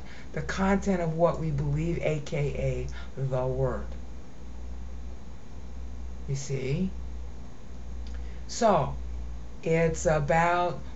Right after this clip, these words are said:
word confidently believed, clause one. Christ on trials, in trials. Trials of who? Are, we're the ones being tried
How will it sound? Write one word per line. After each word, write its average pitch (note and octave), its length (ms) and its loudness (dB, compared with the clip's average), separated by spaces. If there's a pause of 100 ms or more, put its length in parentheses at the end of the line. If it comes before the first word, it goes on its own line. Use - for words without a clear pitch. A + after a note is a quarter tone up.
(140)
word F#3+ 760 8 (380)
confidently F3+ 800 2
believed, F3 680 4 (280)
clause B2 440 -6
one. E3+ 360 2 (1300)
Christ G#3 840 6 (640)
on F#3 280 6
trials, F3+ 1160 4 (240)
in G3 340 8
trials. B2+ 840 0 (360)
Trials E3 400 2
of E3+ 120 0
who? E3+ 280 2 (140)
Are, B2+ 340 -2 (340)
we're C#3+ 160 4
the C#3 100 4
ones C3+ 280 4
being C3 300 0
tried A2+ 420 -4